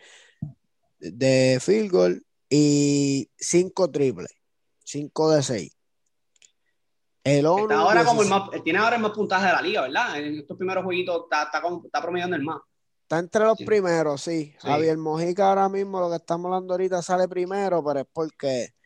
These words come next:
Speaker 1: solamente jugó y metió veinte, ya entiendes. Recuerda que eso se va dividiendo por juego.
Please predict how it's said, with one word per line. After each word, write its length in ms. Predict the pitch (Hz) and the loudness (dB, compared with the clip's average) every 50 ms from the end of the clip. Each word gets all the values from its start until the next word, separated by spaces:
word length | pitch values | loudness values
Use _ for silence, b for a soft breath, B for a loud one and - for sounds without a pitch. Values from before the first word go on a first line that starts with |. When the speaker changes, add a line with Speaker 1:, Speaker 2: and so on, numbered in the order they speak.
| _ _ _ _ _ _ _ _ _ _ | _ _ _ _ _ _ _ _ _ _
Speaker 1:
solamente 600 | _ - - 147 143 151 160 170 165 160 - 170 | _ -6 -4 0 0 0 0 0 -4 -2 -2 -2
jugó 520 | 175 175 170 170 170 175 175 175 175 175 175 | 0 0 0 0 2 4 6 6 6 6 4
y 360 | 160 147 139 127 120 120 123 | 2 0 0 -2 -6 -8 -8
metió 420 | 127 127 120 113 123 139 143 139 | -8 -6 -6 -4 -2 -2 0 0
veinte, 420 | 139 139 143 131 _ - 104 104 110 | 0 0 -2 -4 _ -8 -6 -6 -4
ya 120 | 117 113 | -6 -8
entiendes. 500 | 104 104 - 127 127 120 110 104 110 107 | -8 -10 -6 -4 -4 -4 -4 -8 -10 -6
Recuerda 460 | 110 107 101 113 113 120 135 135 131 | -6 -6 -4 -4 -4 2 2 2 4
que 80 | 139 147 | 4 2
eso 180 | 143 - 151 | 2 2 -2
se 100 | - 165 | 0 2
va 140 | 147 143 143 | 4 4 4
dividiendo 640 | 143 143 147 143 139 135 120 123 131 135 135 127 117 | 4 2 2 0 0 0 0 -2 -2 -4 -4 -8 -8
por 160 | - 120 110 | -10 -12 -16
juego. 420 | 107 104 113 127 120 110 92 - | -14 -6 -4 -4 -4 -4 -6 -8